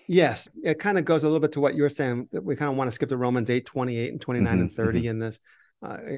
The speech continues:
Speaker 1: you've been fore-, uh, foreknown and predestined and all that good stuff there. I think that we need to understand the assurance in Christ in light of the context of the chapter.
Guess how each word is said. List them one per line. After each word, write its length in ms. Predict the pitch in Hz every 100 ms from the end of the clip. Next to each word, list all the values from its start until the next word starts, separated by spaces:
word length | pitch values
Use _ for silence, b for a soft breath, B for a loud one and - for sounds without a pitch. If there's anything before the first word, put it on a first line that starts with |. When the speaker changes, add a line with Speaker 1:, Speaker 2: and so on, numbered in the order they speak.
| -
Speaker 1:
you've 160 | 151 123
been 140 | 127
fore-, 240 | 113 127 110
uh, 340 | 120 - - - - -
foreknown 440 | 143 123 120 120
and 140 | 117 110
predestined 500 | 123 113 107 - 113
and 80 |
all 80 | 113
that 100 | 117
good 120 | 120
stuff 200 | 120 131 -
there. 160 | 156 - _ _ _ _ _ _ _ _ _ _ -
I 160 | 185
think 280 | 208 233 220
that 100 | -
we 80 | 175
need 120 | 170
to 80 | 165
understand 440 | 160 151 170 156
the 60 | 143
assurance 420 | 120 - 175 170
in 100 | 143
Christ 480 | 117 165 147 127 110
in 140 | - 131
light 260 | 139 147
of 100 | 151
the 100 | 117
context 540 | 120 - 175 170 175 -
of 80 | 131
the 60 |
chapter. 600 | 113 - 156 147 - 127